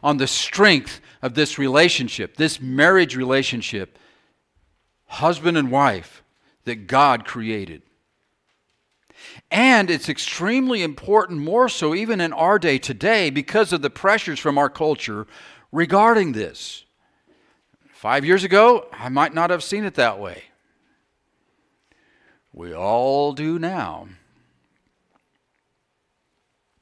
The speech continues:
Back to Hebrews chapter three, verse fourteen. "Let marriage be held in honor among all, and let the marriage bed be undefiled, for God will judge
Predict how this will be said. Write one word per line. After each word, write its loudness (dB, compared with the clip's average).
Back 0
to -14
Hebrews -6
chapter -8
three, -12
verse -14
fourteen. -18
"Let -6
marriage -4
be -12
held -4
in -12
honor -16
among -14
all, -16
and -12
let -6
the -6
marriage -6
bed -16
be -16
undefiled, -20
for -20
God -6
will -12
judge -18